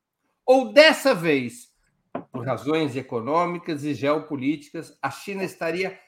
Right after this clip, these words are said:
realmente a postos para ser um dos motores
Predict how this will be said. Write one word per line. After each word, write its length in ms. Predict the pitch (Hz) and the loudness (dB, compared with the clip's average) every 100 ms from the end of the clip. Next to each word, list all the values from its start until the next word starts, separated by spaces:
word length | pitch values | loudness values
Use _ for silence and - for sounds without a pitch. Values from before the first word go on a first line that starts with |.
| _ | _
realmente 920 | - 123 170 233 226 196 180 202 196 180 | -18 -6 0 4 4 2 -2 -6 -6 -6
a 60 | |
postos 680 | 156 - 156 165 165 - 156 | -6 0 2 2 0 -12 -14
para 260 | - 160 143 | -6 -4 -4
ser 380 | - 156 165 - _ - | -6 -8 -8 -12 _ -8
um 200 | 165 180 | -6 -6
dos 200 | 160 147 | -6 -6
motores 1160 | 160 190 233 - - 180 180 170 180 - - | 2 4 4 2 2 4 2 0 -8 -12 -18